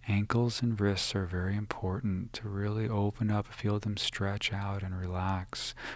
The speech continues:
creating more space in the ankle and the wrist areas. Top of the foot, the heel,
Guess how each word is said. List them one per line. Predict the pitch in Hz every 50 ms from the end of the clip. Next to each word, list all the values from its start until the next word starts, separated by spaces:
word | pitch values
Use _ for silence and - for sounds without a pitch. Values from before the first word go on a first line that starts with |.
| - -
creating | - - - 98 101 104 104 107 101 98 95
more | 92 95 98 101 107 107
space | 104 - - - - - 101 101 95 87 87 - - - - - - - - - - - - - - -
in | - 104 95 92 87 87
the | 85 92 90 87 85 85 82 80 - - - - - - - - -
ankle | 101 98 98 95 - - 110 113 117 123 120 117 - - - - - - - - - -
and | 104 95 90 90
the | 90
wrist | 87 85 87 90 90 - - - - 254 110
areas. | 98 92 90 87 85 85 87 92 92 - - - - - - - - - - - - - - - - - - - - - - - - - - - - - - - - - - - - - - - - - - - - - - - - -
Top | - - 101 95 - -
of | 101
the | 101 104
foot, | - - - 101 98 98 - - - - - - - - - - - - - - - - - - - - - - - - - - - - -
the | - 104
heel, | 92 85 90 101 98 95 92 92 92 92 92 92 92 90 80